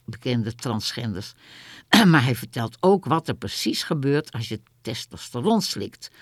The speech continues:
Je wordt echt veel sterker en je libidi-, libido stijgt tot onredelijke hoogtes, al daalt het peil na enige tijd wel weer. Tja, dat zijn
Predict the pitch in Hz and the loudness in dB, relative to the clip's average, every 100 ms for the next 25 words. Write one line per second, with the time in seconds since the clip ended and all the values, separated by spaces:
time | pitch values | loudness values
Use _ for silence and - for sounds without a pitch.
0 | - - - 120 110 98 - - 170 - | -20 -20 -6 -2 -2 -4 -4 -2 -2 -4
1 | - 107 - 107 101 101 - - _ - | -8 -8 -8 -8 -8 -8 -12 -14 _ -20
2 | _ _ 147 123 117 131 160 131 123 131 | _ _ -2 0 0 0 -2 -2 -4 -4
3 | - - 147 175 139 127 123 123 - 180 | -8 -4 0 2 2 2 2 2 0 2
4 | 165 - 123 - 123 104 127 202 214 196 | 2 0 -6 -2 -2 0 4 6 6 2
5 | - 175 202 202 - - - _ - - | 2 4 4 2 -2 -10 -10 _ -20 -20
6 | _ - 110 95 107 151 - 117 123 110 | _ -4 -2 2 2 2 -2 -6 -4 -2
7 | 110 - - 123 110 120 - 120 127 131 | -2 -4 -4 -4 -2 -6 -6 -6 -6 -6
8 | 123 120 110 - _ _ - _ - 196 | -2 -2 -2 -6 _ _ -20 _ 0 2
9 | 123 - _ 135 135 - 113 | 2 -2 _ -6 -4 -4 -4